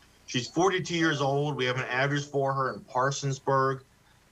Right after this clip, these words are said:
and she's wanted by the sheriff's office on a circuit court bench warrant that was issued when she also, uh, did not make an appearance to answer the charges of theft in the circuit court. So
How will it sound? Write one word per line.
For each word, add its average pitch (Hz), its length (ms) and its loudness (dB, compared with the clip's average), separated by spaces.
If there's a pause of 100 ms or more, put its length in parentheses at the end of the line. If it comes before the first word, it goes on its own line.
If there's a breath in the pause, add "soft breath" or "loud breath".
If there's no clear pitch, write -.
and 110 380 -2
she's 156 240 2
wanted 143 300 2
by 131 80 0
the 113 100 -4
sheriff's 127 440 0
office 123 440 0
on 104 100 -4
a 95 60 -4
circuit 127 340 -4
court 113 260 -2
bench - 320 -2
warrant 117 200 0
that 117 60 0
was 104 160 -2
issued 120 280 -2
when 107 140 -6
she 180 160 0
also, 120 760 -2 (320 loud breath)
uh, 110 100 -2
did 135 240 0
not 131 300 0
make 123 260 -2
an 113 100 -4
appearance 104 640 -4 (320 loud breath)
to - 200 -2
answer 123 420 0
the 113 100 -2
charges 113 420 -2
of 95 160 -8
theft 107 460 -4 (180)
in 107 460 -2
the 101 240 -2
circuit 95 420 -4
court. - 420 -4
So 95 440 -2